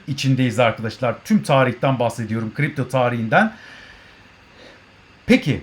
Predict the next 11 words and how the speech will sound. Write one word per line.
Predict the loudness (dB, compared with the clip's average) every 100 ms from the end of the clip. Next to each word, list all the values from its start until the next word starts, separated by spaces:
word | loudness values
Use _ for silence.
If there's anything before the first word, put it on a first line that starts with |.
| -2
bu | 0 0 -4 _
önceki | 0 2 2 0 -2 2
üç | 2 2 -4 -12 -18 -20 -20 -4
büyük | 4 6 4
zayıflamanın | 4 4 4 2 2 2 0
ardından | 4 4 4 0 0 2
altcoin'ler | 2 2 0 0 2 2
ne | 6
yapmıştı? | 4 2 -6 -2 -2
Gördüğünüz | 0 0 2 0 0 -2
üzere | 0 4 4 2